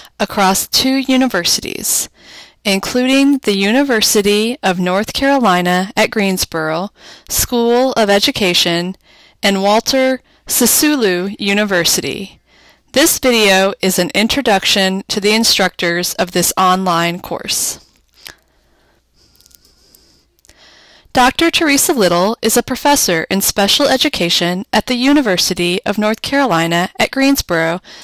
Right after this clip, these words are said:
since two thousand and seven. She teaches undergraduate and graduate courses, as well as supervising practicum, clinical, and student teaching experiences. She has a B S and M A in special education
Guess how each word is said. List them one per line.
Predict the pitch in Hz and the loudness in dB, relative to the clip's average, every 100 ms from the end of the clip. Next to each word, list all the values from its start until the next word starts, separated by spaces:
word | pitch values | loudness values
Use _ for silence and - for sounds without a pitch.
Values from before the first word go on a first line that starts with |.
| - | -8
since | - 196 - | -2 -2 0
two | - 269 | 0 0
thousand | 262 214 208 220 | 2 2 2 2
and | 214 | 0
seven. | 208 170 156 - 190 196 - - - - - - | 0 0 -2 -6 -10 -12 -20 -20 -20 -20 -20 -6
She | - 311 320 | 0 2 2
teaches | 269 233 180 165 | 2 0 0 0
undergraduate | 196 214 277 233 196 196 202 202 208 | 0 2 2 2 2 2 0 0 0
and | 180 175 | -4 -4
graduate | 165 175 185 226 254 | 0 2 2 2 0
courses, | - 196 170 - 165 185 - - - - - | -2 -4 -2 0 0 0 -4 -8 -20 -8 0
as | 202 208 | 0 2
well | 220 214 | 2 4
as | 190 | 4
supervising | - - 240 240 196 175 175 170 175 | 2 0 -2 -2 0 2 2 0 -4
practicum, | - 190 196 269 285 285 277 - - _ | -2 -2 0 0 2 4 2 0 -12 _
clinical, | - 247 220 - 165 165 175 _ _ | -2 0 0 0 -2 -2 -6 _ _
and | 185 170 | -4 -2
student | - - 240 262 262 | -2 0 2 2 0
teaching | - 214 - 202 196 | -2 -2 0 -2 -2
experiences. | 196 - - 175 170 - - 82 - - - - _ _ - - - - - _ | -4 -4 -2 -2 -2 -4 -4 -4 -6 -6 -8 -12 _ _ -20 -20 -20 -20 -20 _
She | - 262 | 0 2
has | 269 208 180 | 4 4 2
a | 175 | -2
B | - 277 | 0 4
S | 262 233 240 - - | 4 4 2 -2 -4
and | 190 | -4
M | - 233 | 0 2
A | 240 180 180 208 - | 4 4 2 -2 -4
in | 190 | -2
special | - - 190 - | -2 0 2 2
education | - 233 277 202 175 170 170 | 0 0 -2 -2 0 -2 -4